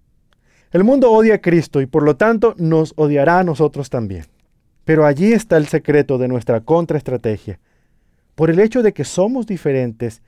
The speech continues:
muchos en el mundo se darán cuenta de lo que les está faltando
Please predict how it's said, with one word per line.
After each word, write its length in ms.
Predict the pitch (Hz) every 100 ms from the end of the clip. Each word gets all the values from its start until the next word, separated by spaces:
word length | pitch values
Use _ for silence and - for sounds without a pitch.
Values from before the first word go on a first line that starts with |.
| _ _ _ -
muchos 480 | 147 254 294 269 226
en 120 | 190
el 100 | 151
mundo 360 | 143 139 160 - _
se 180 | - 151
darán 320 | 139 147 190
cuenta 460 | 196 202 190 143 113 _ -
de 160 | 131
lo 140 | 135 131
que 120 | 135
les 160 | 120 117
está 260 | 110 143
faltando 600 | 135 143 - 117 107 98